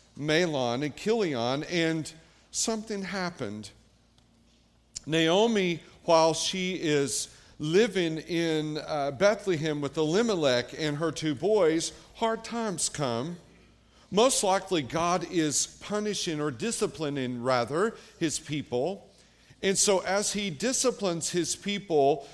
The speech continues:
uh, there is a famine in the land, and, uh, Elimelech and Naomi and the two boys leave.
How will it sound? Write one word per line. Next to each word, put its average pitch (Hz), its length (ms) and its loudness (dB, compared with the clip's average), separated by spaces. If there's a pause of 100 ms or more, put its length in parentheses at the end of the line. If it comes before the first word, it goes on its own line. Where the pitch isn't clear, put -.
(200)
uh, 151 420 -8 (440)
there 196 240 4
is 190 180 0
a 214 60 2
famine 185 480 0
in 147 180 -4
the 135 100 -4
land, 139 500 -2 (260)
and, 160 140 0
uh, 156 120 0 (280)
Elimelech 170 840 2
and 143 180 -4
Naomi 147 680 0
and 139 160 -8
the 156 80 -4
two 196 200 -8
boys 143 480 -2
leave. 135 540 -4